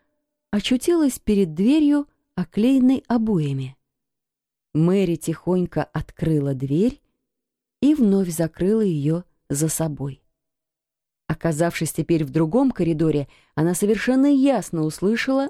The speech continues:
откуда раздавались звуки. Плач слышался за стеной, влево от девочки,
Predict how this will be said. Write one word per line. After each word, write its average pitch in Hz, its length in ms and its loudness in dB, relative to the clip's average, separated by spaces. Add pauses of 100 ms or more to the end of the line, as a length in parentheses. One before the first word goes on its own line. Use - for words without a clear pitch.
откуда 151 540 -4
раздавались 185 600 -2
звуки. 226 440 -6 (1000)
Плач 247 400 0
слышался 247 760 -2
за 202 240 0
стеной, 208 680 0 (220)
влево 190 420 2
от 185 140 -4
девочки, 147 640 -4